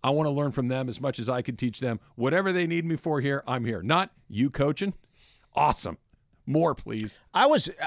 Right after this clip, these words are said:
Speaker 2: okay, this went down during one of our shows. I think we had, uh, maybe a half hour left in the show. And that's when the Chris Paul, Jordan Poole trade went down.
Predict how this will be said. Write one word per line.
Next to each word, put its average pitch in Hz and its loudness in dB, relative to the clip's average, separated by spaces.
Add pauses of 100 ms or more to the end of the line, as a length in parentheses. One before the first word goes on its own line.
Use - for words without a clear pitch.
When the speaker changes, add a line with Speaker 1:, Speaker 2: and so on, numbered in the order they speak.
(120)
Speaker 2:
okay, 117 4 (400)
this 190 2
went 180 4
down 139 6
during 117 2
one 127 4
of 120 2
our 101 4
shows. 110 0
I 110 0
think 180 -2
we 151 4
had, 104 2 (320)
uh, 113 2
maybe 156 2
a 131 4
half 131 2
hour 127 4
left 110 0
in 98 -6
the 90 -8
show. 85 -8 (560)
And 113 0
that's 151 4
when 151 2
the 120 0
Chris 135 0
Paul, 117 4
Jordan 107 0
Poole 107 -4
trade 98 -2
went 95 -4
down. 82 -4